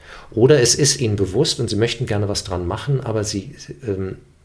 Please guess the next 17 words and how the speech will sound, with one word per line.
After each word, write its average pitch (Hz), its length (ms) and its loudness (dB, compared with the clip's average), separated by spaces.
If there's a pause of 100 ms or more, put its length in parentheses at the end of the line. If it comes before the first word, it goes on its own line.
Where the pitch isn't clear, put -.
sie 107 160 2
wissen 120 240 2
nicht 101 240 -2
wie. 90 280 0
Also 82 200 -6
sie 82 180 -2
wissen, 147 280 2
dass 117 160 -4
irgendwas 120 400 -2
nicht 101 120 -2
stimmt. 156 400 -2 (400)
Sie - 160 -6
wissen, 104 240 0
dass 95 160 -2
sie 104 120 -4
nach 90 180 -4
einem 95 300 -4